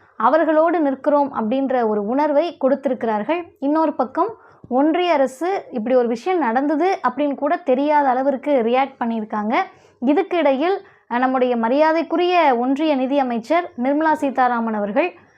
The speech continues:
நாடாளுமன்றத்தில் ஒரு இட்டுக்கட்டிய கதையை, "ஐயோ அம்மா" அப்படின்னு குமுறக்கூடிய அளவிற்கு ஒரு கதையை பரப்பியிருக்கிறார். அது எல்லாற்றையும் சேர்த்து, எல்லாவற்றிலும் இருந்து நாம் தெரிந்து கொள்ள வேண்டிய,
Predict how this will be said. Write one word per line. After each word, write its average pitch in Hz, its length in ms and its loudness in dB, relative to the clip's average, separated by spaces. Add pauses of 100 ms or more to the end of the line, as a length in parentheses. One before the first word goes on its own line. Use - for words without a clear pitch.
(120)
நாடாளுமன்றத்தில் 277 1120 0 (280)
ஒரு 240 180 2
இட்டுக்கட்டிய 294 1080 2
கதையை, 294 760 0
"ஐயோ 269 360 2
அம்மா" 277 480 2
அப்படின்னு 254 240 -4 (100)
குமுறக்கூடிய 285 520 2
அளவிற்கு 247 640 -2 (320)
ஒரு 240 200 0
கதையை 311 540 0
பரப்பியிருக்கிறார். 254 920 0 (220)
அது 277 260 2
எல்லாற்றையும் 370 760 2
சேர்த்து, 370 800 -2
எல்லாவற்றிலும் 339 880 2
இருந்து 302 500 0 (300)
நாம் 320 440 2
தெரிந்து 320 320 0
கொள்ள 285 240 2
வேண்டிய, 247 540 0